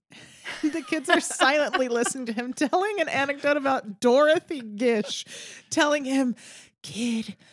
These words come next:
you have got it." And he plays it so straight, and it is so a monologue. You could put verbatim into another film, and it would work, like, as a heartfelt moment. <laughs>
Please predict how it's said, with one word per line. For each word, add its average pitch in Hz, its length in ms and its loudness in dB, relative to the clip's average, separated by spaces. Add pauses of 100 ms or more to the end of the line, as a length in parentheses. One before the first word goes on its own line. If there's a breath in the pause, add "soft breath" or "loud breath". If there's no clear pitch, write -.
(200 soft breath)
you 226 300 2
have 175 420 -6
got 202 500 -2 (560 soft breath)
it." - 420 2 (240 loud breath)
And 233 120 6
he 285 100 2
plays 311 300 0
it - 100 -4
so 285 300 4
straight, 277 420 -2
and 240 140 2
it 262 100 2
is 277 100 0
so 294 500 2
a 254 100 0
monologue. 240 560 0
You 220 220 6
could 349 420 -2
put 285 300 -2
verbatim 214 600 0
into 208 320 0
another 185 320 0
film, 180 420 -2
and 190 160 -6
it 208 160 -4
would 208 280 -2
work, 180 400 0
like, 180 240 2
as 170 160 -2
a 156 80 -4
heartfelt 165 640 -4
moment. 180 540 0
<laughs> - 40 -12